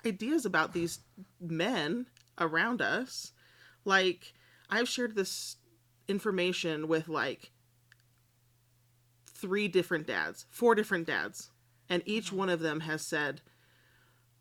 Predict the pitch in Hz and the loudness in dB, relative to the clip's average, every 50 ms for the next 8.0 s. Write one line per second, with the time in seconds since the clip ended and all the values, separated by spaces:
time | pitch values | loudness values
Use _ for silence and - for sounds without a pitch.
0 | _ _ _ 196 196 190 170 165 165 165 - 170 170 175 170 - - - _ _ | _ _ _ 2 4 6 8 6 6 6 4 4 4 4 2 -2 -12 -20 _ _
1 | _ _ _ _ _ _ _ _ _ _ - - 170 - 160 - 170 170 170 - | _ _ _ _ _ _ _ _ _ _ -4 -4 -2 -2 0 2 2 2 2 2
2 | - 170 165 156 160 156 151 - 156 139 117 127 117 - - - - _ _ _ | 2 2 2 2 0 -4 -4 -4 -4 -4 -4 -4 -4 -8 -12 -18 -20 _ _ _
3 | _ _ _ _ _ _ _ _ _ _ _ _ _ _ _ _ _ _ _ _ | _ _ _ _ _ _ _ _ _ _ _ _ _ _ _ _ _ _ _ _
4 | _ _ _ _ _ _ _ _ _ _ _ _ _ _ _ _ _ _ _ _ | _ _ _ _ _ _ _ _ _ _ _ _ _ _ _ _ _ _ _ _
5 | _ _ _ _ _ _ _ _ _ _ _ _ _ _ 190 175 165 165 160 - | _ _ _ _ _ _ _ _ _ _ _ _ _ _ 2 4 4 4 4 2
6 | 170 - - - - - 190 170 165 151 127 - - 143 117 120 - _ 170 156 | -2 -2 -2 -8 -6 -2 0 0 2 0 -2 -2 -4 -6 -8 -8 -8 _ -4 -4
7 | 147 - - 170 151 - - - - - - 151 - - - - - - - - | -4 -4 -8 -8 -8 -8 -10 -12 -8 -8 -6 -6 -8 -10 -12 -12 -14 -14 -16 -16